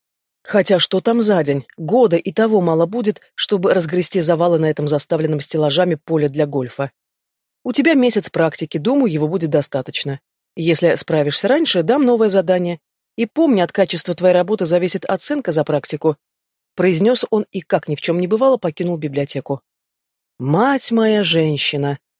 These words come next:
простонала я, бессильно прислоняясь спиной к стене. «Как только смогу, приду к тебе, что-нибудь придумаем», раздался в голове голос ворона.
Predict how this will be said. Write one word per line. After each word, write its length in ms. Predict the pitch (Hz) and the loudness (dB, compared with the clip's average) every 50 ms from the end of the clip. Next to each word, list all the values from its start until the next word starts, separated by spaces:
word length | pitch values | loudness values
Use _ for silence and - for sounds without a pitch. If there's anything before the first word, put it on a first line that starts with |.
| _ _ _ _ _ _ _ | _ _ _ _ _ _ _
простонала 560 | - 170 160 - - 175 160 160 156 156 156 | -2 0 0 2 0 2 2 2 2 2 2
я, 180 | 156 156 160 | 4 2 2
бессильно 500 | 151 151 160 - - - 202 190 185 175 | 0 0 -4 -2 -2 -2 -2 0 -2 -2
прислоняясь 680 | 156 175 165 151 - 165 156 156 165 165 165 165 156 - _ _ _ _ | -2 -2 -4 -2 -2 -2 -2 0 0 0 0 0 -2 -4 _ _ _ _
спиной 400 | _ - - - 180 165 160 147 | _ -14 -6 -2 0 0 0 0
к 60 | 139 - | -2 -4
стене. 400 | - - 151 147 135 123 113 _ _ _ _ _ _ _ _ _ _ _ _ _ _ _ _ _ _ _ _ _ | -6 -4 -4 -4 -4 -6 -10 _ _ _ _ _ _ _ _ _ _ _ _ _ _ _ _ _ _ _ _ _
«Как 200 | 254 269 262 - | 0 0 2 2
только 260 | - 240 214 - 196 | 2 2 2 2 0
смогу, 380 | - - 185 185 190 220 285 | 0 2 0 0 0 0 -4
приду 280 | 277 - 202 180 180 233 | 0 0 -2 0 0 -2
к 80 | - - | -2 -2
тебе, 300 | - 185 165 147 131 - | -2 0 2 0 0 0
что-нибудь 500 | - - - 240 240 233 214 220 - - | -6 0 0 2 2 2 0 -2 -2 0
придумаем», 600 | - 190 180 156 196 208 202 175 151 139 127 - _ _ _ _ _ _ _ _ _ _ _ | -2 -2 0 2 2 2 4 2 2 0 -2 -6 _ _ _ _ _ _ _ _ _ _ _
раздался 500 | - 160 160 151 143 156 139 139 - 160 | 0 0 0 2 2 0 0 0 -2 -4
в 40 | 151 | -2
голове 320 | 151 170 165 165 156 175 | 0 2 2 2 0 -2
голос 300 | 165 165 180 202 202 - | -2 -2 -2 -2 -2 -2
ворона. 420 | 196 190 170 147 143 143 139 135 | 0 0 0 0 0 -2 -2 -6